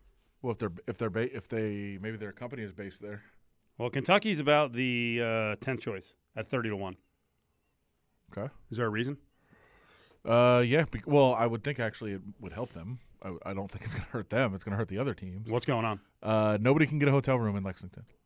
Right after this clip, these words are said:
Speaker 2: How big is Lexington? Do we know?
Speaker 1: Not huge.
Speaker 2: What would you guess?
Speaker 1: I've been there.
Speaker 2: What would you guess?
Speaker 1: Population?
Speaker 2: I'll go
Speaker 1: seventy?
Speaker 2: four- Oh, really?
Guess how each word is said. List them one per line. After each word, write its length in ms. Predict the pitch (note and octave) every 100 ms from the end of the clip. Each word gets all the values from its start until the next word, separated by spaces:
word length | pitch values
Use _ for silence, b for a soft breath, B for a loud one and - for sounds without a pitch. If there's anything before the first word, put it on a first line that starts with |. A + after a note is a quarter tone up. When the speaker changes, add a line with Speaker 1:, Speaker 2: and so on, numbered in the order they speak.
| _ _ _ _
Speaker 2:
How 140 | - A3
big 180 | D#4+
is 100 | B3+
Lexington? 460 | A#2+ C3+ A#2+ F#2+ F#2
Do 80 | F#2
we 80 | B2
know? 140 | F3+ -
Speaker 1:
Not 260 | B2 B3+ - _
huge. 600 | - C#3+ C#3+ C3 - - _ _ _ _ _ _ -
Speaker 2:
What 120 | D#3
would 80 | F#3
you 60 |
guess? 220 | D3 G2 A#2+
Speaker 1:
I've 140 | G#2+
been 140 | A2+ D3
there. 260 | B2+ C3+ - _ _ -
Speaker 2:
What 80 | B2+
would 60 |
you 80 | A#2+
guess? 180 | G2+ - _ _
Speaker 1:
Population? 720 | - A#2 B2+ A#2 C#3+ F#3+ G#3 - - _ _ _ _ _ _ _ _ _ _ _ _ _ _ _ _ _ C3
Speaker 2:
I'll 80 |
go 120 | C#3 C3
Speaker 1:
seventy? 440 | - B2+ E3 A#3+ - _ _ _
Speaker 2:
four- 100 | D3+
Oh, 40 | D#3
really? 480 | D#3+ C4 C4+ A2+